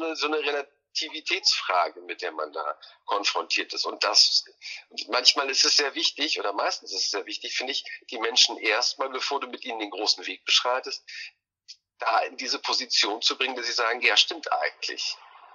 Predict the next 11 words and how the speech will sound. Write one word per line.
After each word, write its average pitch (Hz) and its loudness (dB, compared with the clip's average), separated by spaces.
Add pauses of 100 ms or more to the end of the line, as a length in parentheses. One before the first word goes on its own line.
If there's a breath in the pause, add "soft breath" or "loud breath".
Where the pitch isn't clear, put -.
(300)
Ja? 92 -2 (560)
Dass - 4
man 135 0
das 131 0
rausnimmt. 139 0
Das 110 -2
ist - -10
eigentlich 156 -4
der 143 -2
schwierigste 151 -4
Teil. 101 2